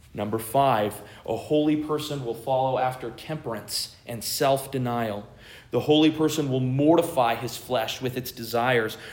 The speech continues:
restrain his carnal inclinations, and curb his passions. Number six,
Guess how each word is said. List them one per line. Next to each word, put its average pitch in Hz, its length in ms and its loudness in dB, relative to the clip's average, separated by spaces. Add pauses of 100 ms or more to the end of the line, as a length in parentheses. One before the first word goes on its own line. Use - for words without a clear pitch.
(140)
restrain 151 680 0
his 127 180 0
carnal 123 420 0
inclinations, 110 800 -6
and 101 220 -12
curb 131 480 -2 (220)
his 113 560 -6 (280)
passions. 113 720 -6 (1500)
Number 113 220 -4
six, - 640 -2